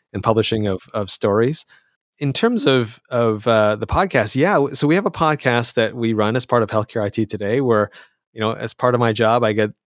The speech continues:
the, uh, opportunity to interview a lot of other thought leaders and business leaders in the health I T space. And we publish those as part of our podcast series. So, uh, when you go out to healthcare I T today dot com, there's a section you can go to, to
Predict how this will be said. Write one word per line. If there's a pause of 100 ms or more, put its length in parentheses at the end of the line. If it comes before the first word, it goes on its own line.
the,
uh,
opportunity
to
interview
a
lot
of
other
thought
leaders
and
business
leaders
in
the
health
I
T
space. (380)
And
we
publish
those (140)
as
part
of
our
podcast
series. (100)
So, (400)
uh,
when
you
go
out
to
healthcare
I
T
today
dot
com,
there's
a
section
you
can
go
to,
to